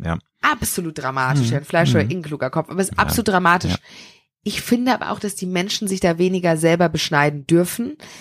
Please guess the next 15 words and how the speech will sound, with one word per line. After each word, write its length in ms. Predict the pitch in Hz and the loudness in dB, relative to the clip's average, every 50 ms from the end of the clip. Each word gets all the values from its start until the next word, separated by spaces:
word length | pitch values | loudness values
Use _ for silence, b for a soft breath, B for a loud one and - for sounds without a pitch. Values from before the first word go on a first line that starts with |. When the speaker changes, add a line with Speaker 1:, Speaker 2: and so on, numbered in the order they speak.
| B B B | B B B
Speaker 2:
und 240 | - 196 214 208 - - _ | -6 -6 -6 -6 -12 -16 _
man 160 | 185 190 190 | -6 -6 -4
muss 240 | 196 208 220 - - | -2 -4 -4 -4 0
wieder 180 | 214 208 185 - _ | 0 0 0 0 _
einladen 600 | - 180 208 226 226 220 214 170 165 160 160 160 | -2 0 2 2 4 4 4 4 4 4 2 0
dazu. 380 | 151 147 147 - - 170 160 - 147 | -2 -2 -2 -4 -6 -8 -8 -10 _
Was 260 | - 165 175 175 - _ | -10 -10 -10 -10 -14 _
ich 160 | 220 220 - | -20 -14 -12
zum 100 | - 214 | -10 -6
Beispiel 320 | 196 196 196 - - 190 | -6 -6 -6 -6 -6 0
leider 260 | 180 170 175 175 175 165 | 0 2 2 2 0 0
merke, 340 | 170 170 175 190 208 - | 0 -2 -2 -2 -4 -6
ist, 260 | - - 196 - - b b b b b | -10 -8 -10 -10 -12 b b b b b
dass 320 | - - 170 175 - - - | -4 -4 -2 -2 -4 -6 -6
meistens, 800 | - - 156 151 151 165 185 185 - - 190 190 180 - - | -6 0 2 4 4 4 4 2 0 0 -2 -2 -2 -4 -8